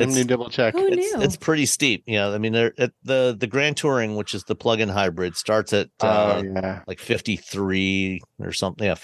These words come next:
Speaker 1: Yeah, mine
Speaker 2: fifty-three.
Speaker 1: started at fifty-three. I got sixty-five nine seventy for
Speaker 2: Yeah,
Speaker 1: my
Speaker 2: there's that
Speaker 1: total.
Speaker 2: eight thousand dollar Collection three option package that includes Blue Cruise and,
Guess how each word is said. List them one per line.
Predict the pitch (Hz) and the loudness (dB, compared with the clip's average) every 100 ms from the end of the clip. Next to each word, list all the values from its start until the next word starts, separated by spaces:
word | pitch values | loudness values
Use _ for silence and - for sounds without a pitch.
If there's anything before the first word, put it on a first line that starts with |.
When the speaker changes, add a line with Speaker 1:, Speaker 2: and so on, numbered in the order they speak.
| 110 | 0
Speaker 1:
Yeah, | 127 120 117 | 2 2 2
mine | 120 | 0
Speaker 2:
fifty-three. | 139 | 0
Speaker 1:
started | 147 131 | 0 0
at | 131 | 0
fifty-three. | 143 143 131 131 127 | 0 -2 -2 0 0
I | 120 | 0
got | 113 | -2
sixty-five | - 135 - 123 127 123 | -2 -4 -2 -2 0 0
nine | 113 117 113 | 2 0 0
seventy | 104 117 107 101 101 | 0 0 0 -2 -4
for | 98 | -2
Speaker 2:
Yeah, | 110 101 | 0 0
Speaker 1:
my | 101 | 0
Speaker 2:
there's | 110 101 | 0 2
that | 117 110 | 2 2
Speaker 1:
total. | 107 107 | 0 -2
Speaker 2:
eight | 135 - | -2 0
thousand | 131 120 107 110 | 0 0 0 0
dollar | 110 110 107 101 | 2 2 0 -2
Collection | - 110 110 - 113 95 | -4 -2 -2 -2 -6 -8
three | - 104 104 95 | -6 -2 0 2
option | 87 - - 82 | 2 0 -4 -4
package | 90 78 - 76 - | -2 -2 -4 -6 -6
that | 87 | -6
includes | 87 - 95 87 | -6 -2 -2 -2
Blue | - 98 92 | -4 -4 -2
Cruise | 101 95 95 92 85 | 0 2 2 0 -2
and, | 90 82 | -4 -6